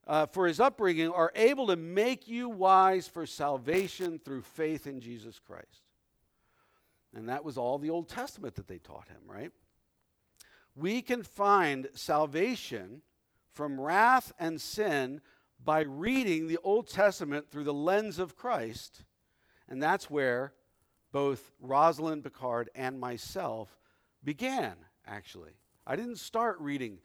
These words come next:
the Gospel of John or the Gospel of Luke. I started in Ecclesiastes. That was the first book I ever read. And goodness, it convicted my heart.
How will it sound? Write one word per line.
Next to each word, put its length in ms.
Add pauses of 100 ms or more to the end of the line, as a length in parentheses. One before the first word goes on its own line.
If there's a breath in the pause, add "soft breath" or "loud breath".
(200 soft breath)
the 100
Gospel 460
of 120
John 400
or 80
the 100
Gospel 520
of 120
Luke. 340 (460 soft breath)
I 220
started 400
in 160
Ecclesiastes. 1080
That 160
was 120
the 100
first 520
book 240
I 140
ever 160
read. 220 (280 loud breath)
And 180 (420)
goodness, 480 (100)
it 160 (180)
convicted 800
my 160
heart. 460